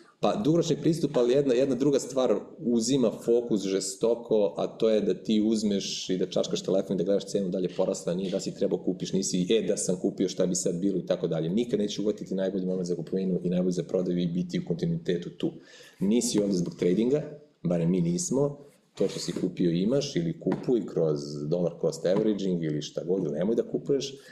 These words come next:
ali prosto isključi taj moment i, i gledaj, gledaj gde je tehnologija i ide i bavi se time. A, ljudi,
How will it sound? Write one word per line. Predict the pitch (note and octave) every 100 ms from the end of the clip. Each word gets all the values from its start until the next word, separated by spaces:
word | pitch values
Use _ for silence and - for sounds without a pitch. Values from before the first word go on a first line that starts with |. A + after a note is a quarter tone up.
| - -
ali | G#2 G2+ G2+
prosto | - G#2+ A2
isključi | - - G#2+ -
taj | G2+
moment | F#2+ F#2+ G2+ G2 F2 F#2
i, | F2+ F2 F2 E2+ E2
i | F2+
gledaj, | F2 F2+ F2+ F2 E2 D#2+ D2+ -
gledaj | - F#2 F2
gde | F2+
je |
tehnologija | - - F2 F2 F#2 G#2 G2+
i | G2 G2+
ide | F#2+ G2+ F#2 F2 -
i | F#2 F2+
bavi | F2 F2
se | D#2+ D2+
time. | D#2 C#2 - - - -
A, | G2 F#2+ G2 F#2 F2 - - _ _ _ G#2
ljudi, | G2+ G#2 B2+ D3 C#3 C3+ B2 A2+ -